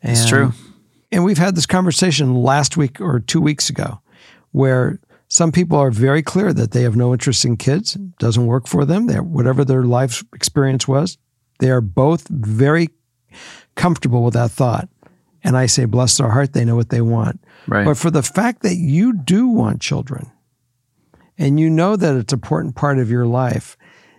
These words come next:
Speaker 2: then you can't risk that going forward. And, and I get it's scary for him at this point in time. I don't know where his job is, his security. He can't imagine with today's bills, you know, be able to,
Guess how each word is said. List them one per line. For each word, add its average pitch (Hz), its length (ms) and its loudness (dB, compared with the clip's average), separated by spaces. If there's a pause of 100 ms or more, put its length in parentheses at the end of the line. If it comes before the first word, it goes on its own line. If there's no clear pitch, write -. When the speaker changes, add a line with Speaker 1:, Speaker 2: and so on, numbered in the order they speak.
(160)
Speaker 2:
then 143 920 0 (140)
you 180 300 0
can't 165 440 -2
risk 147 560 0
that 110 560 -4 (640)
going 127 220 0
forward. 107 420 -4 (640)
And, 160 200 -4
and 165 180 -2
I 165 100 0
get 170 260 0
it's 269 180 -2
scary 220 360 0
for - 180 -4
him 120 160 2
at 104 100 -4
this - 140 -4
point 127 240 -4
in - 80 -6
time. 110 240 -2
I 110 80 -2
don't 131 100 0
know 131 80 0
where 120 160 0
his 107 160 0
job 123 340 0
is, 131 140 0
his 113 140 0
security. 131 540 -2
He 110 80 -2
can't 117 260 -2
imagine 120 440 0
with 110 120 -2
today's 110 340 -2
bills, 120 460 0
you 117 60 -2
know, 110 60 -2
be 113 100 -2
able 110 160 -2
to, - 60 -14